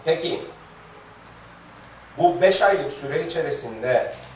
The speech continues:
zikrettiğimiz sorunlar noktasında hayalet gibi varlığıyla yokluğu bir fark göstermeyen hükümet her konuda mı hayalet gibi davrandı?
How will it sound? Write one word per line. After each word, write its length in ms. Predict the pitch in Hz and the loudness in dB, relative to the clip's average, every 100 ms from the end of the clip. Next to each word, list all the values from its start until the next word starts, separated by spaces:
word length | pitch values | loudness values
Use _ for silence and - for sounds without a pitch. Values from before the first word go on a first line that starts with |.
| - - - - - | -20 -20 -20 -20 -14
zikrettiğimiz 1080 | - 165 185 180 156 135 120 139 151 - - - - - | -10 -6 -2 -2 -4 -8 -6 -6 -6 -8 -10 -16 -18 -8
sorunlar 800 | 160 147 139 131 147 139 - - - 131 | -4 -2 -2 2 6 6 2 -8 -14 -4
noktasında 840 | 139 - - - 113 110 123 - | -4 -2 -4 -4 -6 -4 -2 0
hayalet 500 | - 127 120 120 - | 4 6 6 2 -2
gibi 240 | - 120 | -8 0
varlığıyla 480 | 120 120 117 143 143 | 4 4 2 -2 0
yokluğu 460 | 123 123 - 113 131 143 | 0 -2 -6 -10 -12 -6
bir 60 | |
fark 260 | 139 135 127 | -2 -2 -2
göstermeyen 560 | 120 - 139 135 120 | -8 -4 -4 -2 -4
hükümet 600 | 104 104 98 107 131 - - - - - - - | -4 -8 -8 -4 -4 -4 -10 -18 -20 -20 -12 0
her 260 | 139 135 | 2 2
konuda 340 | - 120 110 101 | -4 -8 -6 -6
mı 100 | 95 | -6
hayalet 460 | 101 95 90 - - | -8 -8 -10 -12 -16
gibi 220 | 85 87 | -16 -12
davrandı? 580 | - - - - 123 - | -10 -8 -8 -8 -4 -6